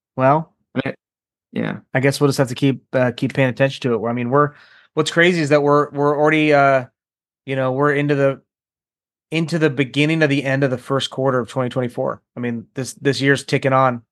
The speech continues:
Speaker 1: uh, pretty quick. Couple more days, it's gonna be the first of the m-, of March.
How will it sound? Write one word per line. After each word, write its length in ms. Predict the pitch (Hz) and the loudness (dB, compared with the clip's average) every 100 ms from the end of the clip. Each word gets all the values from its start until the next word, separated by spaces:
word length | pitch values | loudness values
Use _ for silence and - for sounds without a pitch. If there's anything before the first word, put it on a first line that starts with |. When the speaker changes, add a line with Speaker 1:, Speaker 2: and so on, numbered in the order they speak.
| _ - | _ -2
Speaker 1:
uh, 200 | 123 123 | 0 0
pretty 240 | - 135 113 | -2 -6 -2
quick. 320 | 143 123 - | 0 0 0
Couple 220 | 143 139 | -4 0
more 120 | 139 | -2
days, 240 | 120 131 123 | 0 0 0
it's 100 | - | -4
gonna 140 | 127 | -6
be 80 | 120 | -4
the 80 | 117 | -4
first 300 | 131 127 127 | -4 -4 -6
of 60 | |
the 40 | 117 | -8
m-, 140 | 117 - | -8 -8
of 240 | 123 113 | -6 -6
March. 420 | 113 127 147 - | -4 -6 -6 -10